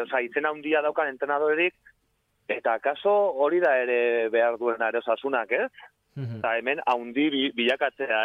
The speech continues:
Speaker 1: ez? <laughs> Orduan, espero dugu, ba, ondo, ba, tekla ongi jotzea, berak badaki eta abisatuko zioten nora datorren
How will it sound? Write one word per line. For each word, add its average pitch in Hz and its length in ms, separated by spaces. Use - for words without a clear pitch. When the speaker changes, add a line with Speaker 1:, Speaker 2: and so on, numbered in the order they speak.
Speaker 1:
ez? 226 80
<laughs> 185 480
Orduan, 135 420
espero 165 340
dugu, 147 520
ba, 117 640
ondo, 139 540
ba, 123 180
tekla 139 800
ongi 135 220
jotzea, 202 640
berak 139 240
badaki 139 380
eta 117 220
abisatuko 135 460
zioten 135 420
nora 135 200
datorren 147 640